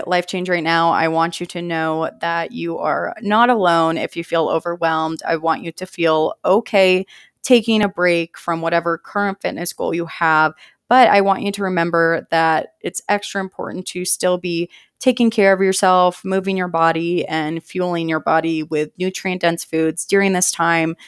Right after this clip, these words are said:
because it's super important to still take care of yourself. But that wraps it up for the Sweat Simple podcast. As always, if you found this episode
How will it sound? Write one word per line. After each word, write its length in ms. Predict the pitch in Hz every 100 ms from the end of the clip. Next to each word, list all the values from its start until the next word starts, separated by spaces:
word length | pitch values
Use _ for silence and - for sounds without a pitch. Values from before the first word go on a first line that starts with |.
| - _ -
because 320 | - 170 160
it's 340 | 165 165 - -
super 280 | - 220 190
important 580 | 185 - 170 - 180 175
to 500 | - 165 160 165 -
still 260 | - - 180
take 200 | - -
care 180 | 170 123
of 100 | -
yourself. 560 | 95 - 101 98 - - -
But 320 | 156 147 - _ - _ -
that 220 | 190 196
wraps 280 | 208 202 -
it 100 | 180
up 220 | 170 170 _ _
for 420 | - 175 170 165 160
the 100 | 165
Sweat 260 | - 175
Simple 240 | 175 175 -
podcast. 840 | - 156 160 165 160 156 156 - -
As 200 | 180 185
always, 500 | 180 170 165 165 160
if 120 | - 165
you 80 |
found 260 | 165 156 151
this 280 | 143 - -
episode 480 | 160 156 - 151 156